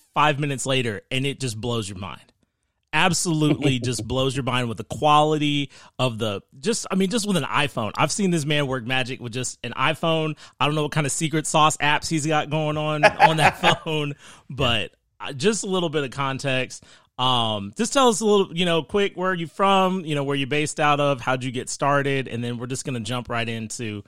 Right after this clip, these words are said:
Speaker 1: you know, really for the, for the small business person out there or the medium
Speaker 2: Okay.
Speaker 1: business person or, you know, even corporations, if you're listening, why you need, you need this man on, on, you know, on your speed dial.
Speaker 2: Come on in, corporations. Come on in.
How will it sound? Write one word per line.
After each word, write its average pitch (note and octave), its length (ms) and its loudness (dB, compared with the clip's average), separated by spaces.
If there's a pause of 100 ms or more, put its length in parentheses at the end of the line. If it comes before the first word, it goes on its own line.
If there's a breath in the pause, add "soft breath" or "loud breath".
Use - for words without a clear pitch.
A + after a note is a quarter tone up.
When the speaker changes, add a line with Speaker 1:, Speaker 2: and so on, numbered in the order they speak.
(260)
Speaker 1:
you A#2+ 80 -8
know, G#2 180 -4
really C3 440 -2
for - 120 -10
the, A2+ 180 -8 (140)
for B2 140 -6
the G#2+ 180 -6
small C3 320 -2
business A#2 380 -6
person G#2+ 360 -8
out G2+ 200 -10
there F#2+ 320 -8 (280 soft breath)
or A2 140 -6
the G2 80 -10
medium A#2 360 -2
Speaker 2:
Okay. A2 100 -2
Speaker 1:
business G#2+ 260 -4
person G#2 380 -8
or, F#2+ 180 -10 (120)
you G2 100 -12
know, E2+ 240 -10
even B2 180 -6
corporations, B2 680 -2
if F2+ 80 -16
you're G#2+ 120 -6
listening, A2+ 420 -4 (260 soft breath)
why C3 220 2
you C#3 200 -2
need, C3 420 -2
you B2 220 -8
need C#3 160 0
this A#2+ 160 -4
man G#2+ 220 -4
on, G#2 100 -8 (380)
on, A2 520 -4
you A#2+ 120 -8
know, G#2 120 -6
on A#2+ 140 -4
your A2+ 100 -6
speed G#2 260 -8
dial. D#2+ 280 -10 (1040)
Speaker 2:
Come B2 200 6
on C3 220 8
in, C#3 300 4
corporations. G2 760 -4
Come A2 300 0
on A#2 240 4
in. D#2 340 -4